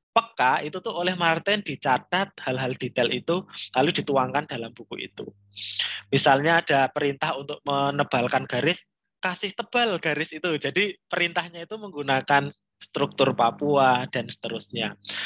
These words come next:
Nah, ini, em, membantu sekali, eh, untuk Bapak Ibu guru yang ada di sana, siapapun gurunya sebetulnya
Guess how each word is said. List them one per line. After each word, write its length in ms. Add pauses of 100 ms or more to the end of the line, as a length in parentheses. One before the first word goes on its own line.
(240)
Nah, 160
ini, 240 (560)
em, 720 (720)
membantu 480
sekali, 800 (480)
eh, 840 (140)
untuk 480
Bapak 400
Ibu 160
guru 400
yang 240
ada 240
di 80
sana, 560
siapapun 560
gurunya 560
sebetulnya 560